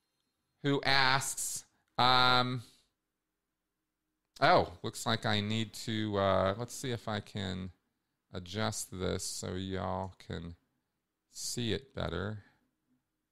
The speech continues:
Let's see here. No, just, uh, okay. Not quite working exactly as intended. Was L R, here's the question that Fabian asked.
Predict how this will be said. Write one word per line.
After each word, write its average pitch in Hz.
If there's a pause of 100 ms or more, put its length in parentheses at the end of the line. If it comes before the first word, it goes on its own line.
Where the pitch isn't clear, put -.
Let's -
see -
here. 87 (2500)
No, 95
just, 95
uh, 87 (1700)
okay. - (840)
Not 113
quite 110
working 107
exactly 95
as 90
intended. 98 (960)
Was 147
L 190
R, 233
here's 185
the 175
question 139
that 113
Fabian 104
asked. -